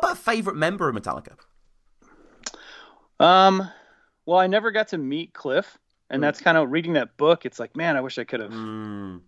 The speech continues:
Speaker 2: met the guy, you know, just even for five seconds.
Speaker 1: Definitely.
Speaker 2: Um,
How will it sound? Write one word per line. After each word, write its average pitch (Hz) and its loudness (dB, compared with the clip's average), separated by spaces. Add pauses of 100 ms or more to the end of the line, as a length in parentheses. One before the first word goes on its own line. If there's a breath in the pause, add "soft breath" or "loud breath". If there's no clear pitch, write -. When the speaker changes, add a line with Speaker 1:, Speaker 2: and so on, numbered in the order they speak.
Speaker 2:
met 147 2
the 123 -4
guy, 107 -4
you 127 0
know, 127 2
just 147 -2
even 175 4
for 139 0
five 143 4
seconds. 123 -2 (200)
Speaker 1:
Definitely. 82 -16 (240)
Speaker 2:
Um, 117 0